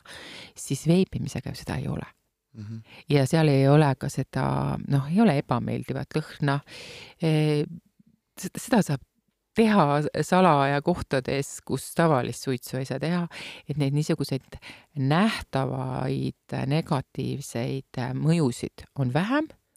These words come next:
Speaker 1: teda on uuritud vähem, jällegi ta ju ei, noh, seda, seda, seda kahju, see on ainult kuskil, mingi statistika kuskil paberil, see ei
Speaker 2: Mhm.
Speaker 1: puuduta üldse nagu mind, on ju. Ja, ja ma olen rääkinud inimestega, kes siis on, äh, loobunud suitsetamisest, läinud,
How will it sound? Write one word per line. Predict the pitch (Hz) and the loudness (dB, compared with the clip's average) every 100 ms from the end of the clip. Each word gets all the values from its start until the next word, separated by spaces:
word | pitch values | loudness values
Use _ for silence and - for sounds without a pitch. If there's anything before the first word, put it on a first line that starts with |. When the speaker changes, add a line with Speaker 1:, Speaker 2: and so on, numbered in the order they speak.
| _ _ _ _ | _ _ _ _
Speaker 1:
teda | - 135 | 0 2
on | 127 | 4
uuritud | 143 170 196 - 208 | 4 4 2 0 2
vähem, | 233 233 240 226 175 | 4 4 2 2 2
jällegi | 156 160 165 175 | 2 2 0 -2
ta | - 214 | 4 6
ju | 233 226 | 8 8
ei, | 214 196 185 | 8 4 0
noh, | 180 - 196 - _ - - - _ | -4 -4 -8 -8 _ -20 -20 -20 _
seda, | - - - | -18 -12 -8
seda, | - 165 | -2 -2
seda | - - | -2 -4
kahju, | - 190 220 190 - - - _ | 4 4 6 2 -2 -6 -14 _
see | - 180 | 0 4
on | 165 | 6
ainult | 202 | 6
kuskil, | - 196 - - 120 | 4 -2 -2 -6 -4
mingi | 131 147 165 | -4 -2 -2
statistika | - - 190 196 - - _ - - - | -2 -2 -2 -2 -4 -8 _ -12 -12 -14
kuskil | - 160 | -6 -2
paberil, | 143 160 127 71 - - | 0 0 -2 -6 -10 -16
see | - - | -10 -6
ei | 143 | -2
Speaker 2:
Mhm. | |
Speaker 1:
puuduta | 170 123 - 139 | 0 0 -4 -8
üldse | 151 - 143 | -10 -10 -8
nagu | - | -6
mind, | 143 143 - | -4 -4 -6
on | - 147 | -6 -6
ju. | 143 - - - - | -8 -12 -16 -14 -4
Ja, | 143 147 143 139 | 0 2 2 2
ja | 139 | 2
ma | 151 | 4
olen | 208 170 | 4 2
rääkinud | 160 - 143 | 0 -4 -2
inimestega, | 151 160 147 - 127 - | 0 2 0 -2 -6 -6
kes | - 131 - | -4 -4 -4
siis | 127 135 143 | -6 -4 0
on, | 131 127 123 | 0 0 0
äh, | 127 123 - - | 0 0 0 2
loobunud | 147 127 123 139 | 2 2 -2 -2
suitsetamisest, | 240 - 160 131 127 - 147 | -2 -2 -6 -6 -6 -8 -8
läinud, | 139 139 135 | -4 -2 -2